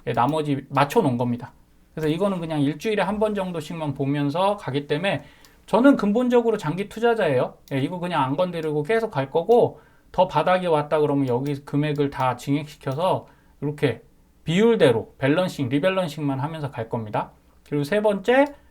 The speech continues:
예, 스윙 계좌에 수익이 나서 전부 다 매도됐습니다. 제가 직접 한 거 아니고요. 자동 매도 다 걸어놔서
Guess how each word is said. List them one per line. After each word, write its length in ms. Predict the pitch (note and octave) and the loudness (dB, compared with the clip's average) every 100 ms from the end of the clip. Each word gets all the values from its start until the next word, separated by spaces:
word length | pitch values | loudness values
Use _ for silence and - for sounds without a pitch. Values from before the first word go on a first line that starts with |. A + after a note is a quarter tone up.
| _ - | _ -6
예, 240 | C3+ B2+ - - - | -4 -4 -10 -20 -16
스윙 360 | D#3 A#3 B3+ A#3+ | -4 -2 2 2
계좌에 560 | F3+ D#3+ D3 G3+ C4 - _ - _ _ | 2 2 4 4 2 -2 _ -20 _ _
수익이 380 | - C4+ C#4+ B3 | -4 2 4 6
나서 240 | G#3+ - | 4 2
전부 260 | E3+ E3 F#3+ | 0 -2 2
다 320 | G3+ E3+ - - | 2 2 0 -2
매도됐습니다. 800 | C3 C#3+ D3+ B2+ D#3 C#3 A#2+ - - _ _ - | -2 -2 -2 -4 0 0 0 -12 -20 _ _ 0
제가 240 | D#3+ G3+ | 4 4
직접 360 | G3+ - G#3+ G3+ | 4 2 2 2
한 120 | F#3+ | 2
거 80 | D#3 | 2
아니고요. 460 | A#2+ C#3 F3 G#3+ | 2 0 0 -2
자동 400 | G3 - E3 E3 | -2 -6 -6 -2
매도 280 | C#3 B2+ C#3 | 0 2 0
다 180 | C#3 B2+ | -2 -6
걸어놔서 720 | - B2+ C3+ B2 C#3+ G3 - | -4 0 0 0 2 2 0